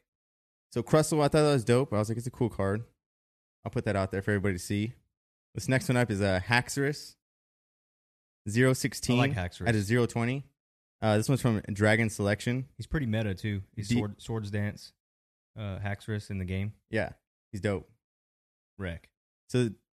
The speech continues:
Speaker 1: this is D S number sixteen. This is a Japanese set. They don't make very many Haxorus, like, good Haxorus cards. You know what I mean?
Speaker 2: Yeah, I'm surprised we haven't had a full art or something like that.
Speaker 1: Right? They don't have, like, any.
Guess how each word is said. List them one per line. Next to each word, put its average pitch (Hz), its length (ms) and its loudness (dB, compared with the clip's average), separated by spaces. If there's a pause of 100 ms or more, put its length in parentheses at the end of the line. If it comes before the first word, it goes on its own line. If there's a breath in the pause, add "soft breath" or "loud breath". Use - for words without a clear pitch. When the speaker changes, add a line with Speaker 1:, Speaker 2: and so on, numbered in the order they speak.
(200)
Speaker 1:
this 127 180 0
is 123 80 0
D 120 220 4
S 123 200 2
number 110 200 2
sixteen. 113 560 -2
This 110 120 -6
is 120 80 -4
a 107 40 -2
Japanese 107 480 -2
set. 110 240 0
They 123 80 2
don't 170 180 -2
make 135 320 -4
very 117 240 2
many 113 240 0
Haxorus, 101 480 -2
like, 90 220 -6
good 117 200 2
Haxorus 101 440 -2
cards. 90 240 -12
You 95 100 -6
know 107 60 -4
what 104 80 -4
I - 20 -4
mean? 98 120 -2
Speaker 2:
Yeah, 117 60 0
I'm 120 100 0
surprised 117 300 0
we 110 60 0
haven't 104 140 2
had 104 100 0
a 92 60 -4
full 101 240 -4
art 95 180 0
or 90 60 -4
something 95 240 -6
like 90 120 -6
that. 90 140 -2
Speaker 1:
Right? 135 300 0
They 135 80 2
don't 160 100 0
have, 139 160 0
like, 131 240 -2
any. 131 440 -6